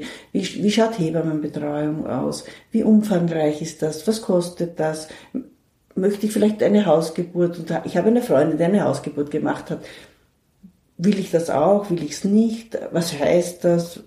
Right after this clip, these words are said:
Wa-, wen betrifft das? Wie muss ich daheim, äh, versorgt sein, damit das geht? Und das, das ist dasselbe, dieselbe Frage, wenn ich nach dem Spital nach Hause komme,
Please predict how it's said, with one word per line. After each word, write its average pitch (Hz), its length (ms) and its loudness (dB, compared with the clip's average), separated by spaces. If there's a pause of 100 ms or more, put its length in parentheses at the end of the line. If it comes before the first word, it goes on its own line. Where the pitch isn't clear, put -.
Wa-, 147 220 0
wen 175 180 4
betrifft 196 520 0
das? 190 340 0
Wie 180 560 0
muss 165 340 -2
ich 170 80 -4
daheim, 151 540 2 (640)
äh, 143 280 2 (360)
versorgt 233 600 0
sein, 214 220 4
damit 196 320 -4
das 175 160 -6
geht? 170 360 0
Und 165 120 -2
das, 151 160 -2
das - 300 -8
ist 170 240 -8
dasselbe, 165 460 0 (180)
dieselbe - 320 0
Frage, 151 400 -2
wenn 151 100 0
ich - 120 -2
nach 151 100 -4
dem - 140 -12
Spital - 340 -4
nach 139 160 -4
Hause 165 220 -2
komme, 180 280 -2